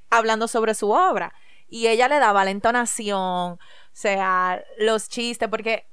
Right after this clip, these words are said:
cabe destacar, es un libro que es de desamor, un tema muy triste, pero ella lo hace ver jocoso, chistoso, es como viendo el desamor desde un punto de vista chistoso,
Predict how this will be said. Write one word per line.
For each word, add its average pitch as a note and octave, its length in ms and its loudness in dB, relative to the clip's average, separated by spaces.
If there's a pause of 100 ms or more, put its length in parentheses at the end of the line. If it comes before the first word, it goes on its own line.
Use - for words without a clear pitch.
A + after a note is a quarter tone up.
cabe D4 260 4
destacar, D4 460 0
es A3+ 160 0
un C#4 100 -6
libro C#4+ 380 2 (340)
que A#3 160 -2
es A#3+ 120 -4
de D#4+ 80 4
desamor, B3 540 0
un G3 120 -4
tema A#3 240 2
muy A#3+ 220 -4
triste, E3+ 580 -6 (140)
pero A3 220 2
ella A#3 280 4
lo B3+ 180 4
hace A#3+ 340 0
ver A3+ 180 2
jocoso, F#3+ 760 -4 (160)
chistoso, G#3 520 -2
es G3+ 40 -2
como C#4 220 0
viendo C#4 240 -2
el C#4+ 80 0
desamor C#4+ 560 0
desde A#3+ 280 -2
un A3 80 -6
punto A#3 260 -2
de A#3 140 2
vista A3 260 -2
chistoso, D#3+ 680 -6